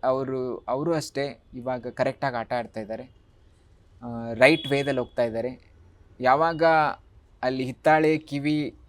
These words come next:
ಅವ್ರಿಗೆ ಕರೆಕ್ಟಾಗಿ ಕ್ಲೀನಾಗಿ ಇದೆ ಅಂತಂದಾಗ, ಹಿತ್ತಾಳೆ ಕಿವಿ ಇಲ್ಲ ಅಂದಾಗ ಅವ್ರು ಚೆನ್ನಾಗಿ ಆಟ ಆಡ್ತಿದ್ದಾರೆ. ತನಿಷಾ never give up ಅನ್ನೋಂಥ ಒಂದು ಪರ್ಸನಾಲಿಟಿ, ಆ, ತುಂಬ ಸ್ಟ್ರಾಂಗ್ ಇದ್ದಾರೆ. ಅವ್ರ ವಾಯ್ಸ್ ಎಷ್ಟೇ ಕಿರ್ಚಾಡಿದ್ರು ನನ್ಗೆ ಯಾವತ್ತೂ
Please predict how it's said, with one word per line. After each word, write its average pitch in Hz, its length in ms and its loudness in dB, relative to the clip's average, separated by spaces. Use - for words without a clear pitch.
ಅವ್ರಿಗೆ 123 540 -2
ಕರೆಕ್ಟಾಗಿ 135 640 -2
ಕ್ಲೀನಾಗಿ 135 720 -8
ಇದೆ 127 160 -2
ಅಂತಂದಾಗ, 120 560 -6
ಹಿತ್ತಾಳೆ 135 460 -10
ಕಿವಿ 135 380 -10
ಇಲ್ಲ 165 220 4
ಅಂದಾಗ 143 420 2
ಅವ್ರು 131 320 -2
ಚೆನ್ನಾಗಿ 120 400 -10
ಆಟ 104 180 -12
ಆಡ್ತಿದ್ದಾರೆ. - 760 -16
ತನಿಷಾ 190 600 -2
never 147 320 -2
give 123 260 -2
up 113 400 -6
ಅನ್ನೋಂಥ 113 380 -10
ಒಂದು 110 240 -10
ಪರ್ಸನಾಲಿಟಿ, 113 800 -10
ಆ, 113 260 -14
ತುಂಬ 131 360 -6
ಸ್ಟ್ರಾಂಗ್ 139 500 0
ಇದ್ದಾರೆ. 139 560 -4
ಅವ್ರ 127 140 -4
ವಾಯ್ಸ್ 151 560 4
ಎಷ್ಟೇ 156 500 0
ಕಿರ್ಚಾಡಿದ್ರು 147 580 -2
ನನ್ಗೆ 135 280 -4
ಯಾವತ್ತೂ 127 760 -2